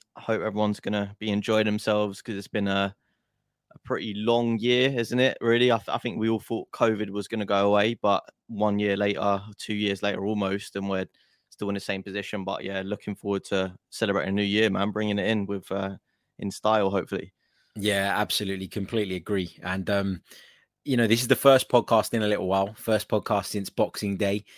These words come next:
Speaker 2: Um, I wasn't actually planning on taking a break, so I do apologize, uh, to the listeners because I didn't really communicate it clearly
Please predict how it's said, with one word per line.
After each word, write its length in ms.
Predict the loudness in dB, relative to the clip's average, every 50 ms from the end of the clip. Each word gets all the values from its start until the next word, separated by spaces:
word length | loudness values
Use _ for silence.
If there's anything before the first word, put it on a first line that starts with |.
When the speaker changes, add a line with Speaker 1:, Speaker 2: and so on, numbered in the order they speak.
| -20 -20 -20 _ _
Speaker 2:
Um, 300 | -4 -2 0 0 0 -2 0
I 60 | 6 8
wasn't 280 | 8 8 8 6 6
actually 360 | 4 4 2 0 -2 -2 -2
planning 420 | -2 0 2 4 4 4 2 0 -2
on 140 | -4 -4 -4
taking 320 | -4 -4 -4 -4 -6 -6
a 20 |
break, 380 | -2 0 0 0 0 -2 -6 -8
so 160 | -4 -2 0
I 60 | 0
do 200 | 2 4 6 6
apologize, 1040 | 6 4 2 4 6 6 6 6 4 2 0 -2 -2 -2 -4 -8 -10 -12 -14 -16 -16 -12 -10
uh, 300 | -10 -8 -8 -10 -12 -12 -10
to 100 | -6 -4
the 80 | -4 -2
listeners 460 | -2 -2 -2 -4 -4 -6 -6 -6 -6
because 320 | -6 -8 -6 -4 -2 -2 0
I 40 |
didn't 220 | 0 0 0 -2 -2
really 260 | -4 -4 -2 -2 -4
communicate 640 | -4 -4 -4 -2 -2 -2 -2 -4 -4 -6 -6 -6 -6
it 160 | -8 -10 _
clearly 460 | -4 -2 -2 -2 -2 -4 -6 -10 -12